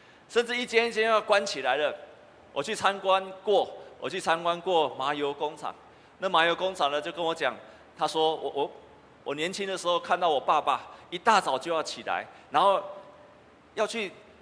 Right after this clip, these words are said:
炒那个麻油，还不能够用瓦斯去炒，还要用那个温火，温火就只好去拿那个柴火。所以他们很早起来就要去预备柴火，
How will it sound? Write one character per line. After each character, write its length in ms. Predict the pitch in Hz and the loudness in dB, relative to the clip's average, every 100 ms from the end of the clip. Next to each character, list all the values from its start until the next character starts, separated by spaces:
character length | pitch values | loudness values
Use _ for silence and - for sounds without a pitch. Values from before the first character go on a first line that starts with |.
| - | -18
炒 340 | - - 160 151 | -8 0 2 2
那 100 | 214 | -2
个 140 | 208 185 | -2 -2
麻 220 | 156 180 | 2 2
油， 320 | 175 165 175 - | 4 2 2 -4
还 200 | - 175 | -2 -2
不 160 | 170 | -2
能 120 | 175 180 | -8 -4
够 160 | 175 | -4
用 240 | 165 170 135 | 0 -2 0
瓦 160 | 120 | -4
斯 240 | 104 151 143 | -4 -10 -12
去 140 | 151 | -14
炒， 220 | - - - - - - | -12 -14 -16 -20 -20 -12
还 140 | - 151 | 2 6
要 160 | 202 | 6
用 180 | 196 202 | 6 0
那 60 | 196 | -2
个 100 | 175 - | -4 4
温 260 | 220 214 | 2 2
火， 240 | - 139 95 - | -4 -4 -4 -2
温 200 | 208 233 | 0 0
火 240 | 220 160 117 | 0 -4 -4
就 180 | - 165 | -6 -8
只 160 | - | -2
好 240 | 156 120 110 | 0 0 -4
去 180 | - 170 | -10 -10
拿 200 | 139 113 | -6 -4
那 80 | 131 | -6
个 120 | 143 | -8
柴 340 | 127 - 123 185 | -10 -4 -2 0
火。 240 | 185 131 - - - - | -2 -6 -6 -18 -20 -12
所 120 | 147 | -2
以 20 | |
他 80 | 247 | 0
们 100 | 240 | 2
很 200 | 208 226 | 2 2
早 180 | 208 185 | 4 4
起 140 | 175 | 2
来 160 | 165 175 | 0 0
就 120 | 202 | 2
要 80 | 190 | 2
去 140 | 190 | 0
预 140 | 175 175 | -4 -2
备 180 | 180 | -2
柴 240 | 151 127 135 | 0 0 -2
火， 220 | 147 104 | -2 -6